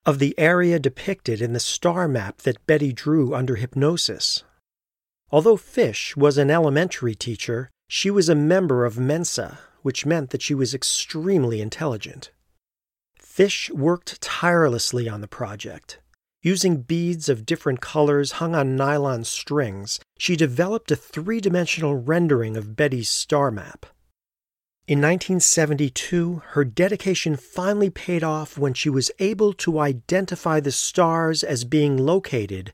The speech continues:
in an area of the Zeta Reticuli star system. Fish's findings were exciting to the scientific community, and many astronomers agreed that the planets around the stars on Betty's map were those that could sustain life.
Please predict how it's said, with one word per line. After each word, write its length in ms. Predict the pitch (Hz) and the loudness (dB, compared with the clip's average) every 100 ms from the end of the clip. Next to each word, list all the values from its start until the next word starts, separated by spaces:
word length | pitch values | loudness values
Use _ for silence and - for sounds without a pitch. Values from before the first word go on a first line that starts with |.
| _ | _
in 140 | 160 151 | 2 2
an 120 | 147 | 2
area 520 | 170 160 180 180 175 - | 2 2 4 4 2 0
of 140 | 139 123 | -2 0
the 100 | 123 | 0
Zeta 500 | 107 156 156 170 160 | 2 2 2 0 0
Reticuli 800 | 131 127 - 175 156 131 117 110 | -2 -4 -8 0 2 2 2 -4
star 440 | - - 147 143 | -4 0 0 0
system. 540 | - 110 - 95 80 - _ _ _ _ _ _ | -4 -4 -6 -8 -20 -20 _ _ _ _ _ _
Fish's 560 | _ - 214 - 143 120 | _ 0 0 2 -2 -2
findings 680 | - 160 160 160 110 101 123 | -4 -2 0 -2 -4 -8 -4
were 120 | 147 | -4
exciting 680 | 131 - - - 185 170 143 | -2 -2 -2 0 0 2 0
to 80 | 127 | 0
the 100 | 127 | -2
scientific 640 | - 160 143 131 143 120 - | 0 0 0 -2 -4 -4 -6
community, 600 | 127 139 156 151 160 151 - | -4 0 0 2 0 -2 -4
and 260 | 143 139 | -2 0
many 240 | 170 196 214 | 0 0 0
astronomers 840 | - - 180 170 175 170 170 147 | -2 -2 -2 0 0 0 0 2
agreed 680 | 139 120 139 185 143 95 - | 0 0 0 0 0 -6 -6
that 120 | 143 131 | -6 -4
the 80 | |
planets 580 | 123 - 180 190 202 - | -6 -4 -2 0 -2 0
around 220 | 170 160 | 2 2
the 80 | 139 | 2
stars 540 | - - 151 156 151 139 | -2 0 2 4 2 2
on 160 | 123 | 0
Betty's 360 | 127 135 117 110 | 2 0 0 -2
map 400 | 143 156 - - - | -4 -4 -8 -12 2
were 100 | 151 | 4
those 540 | 123 165 190 123 117 | 6 4 6 4 0
that 220 | 131 120 - | -4 -6 -6
could 300 | - 156 120 | 0 0 2
sustain 600 | - - - 139 127 123 | -2 0 2 2 2 0
life. 480 | 151 117 - - | -2 -2 -10 -20